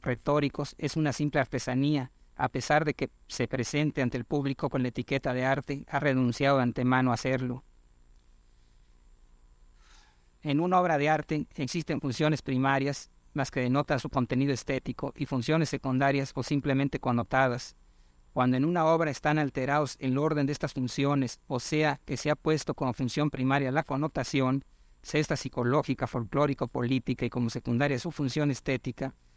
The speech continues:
la obra resultante tendrá valores ilustrativos, puede incluso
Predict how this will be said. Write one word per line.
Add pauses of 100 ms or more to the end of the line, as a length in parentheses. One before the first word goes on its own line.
(180)
la
obra
resultante
tendrá
valores
ilustrativos, (160)
puede
incluso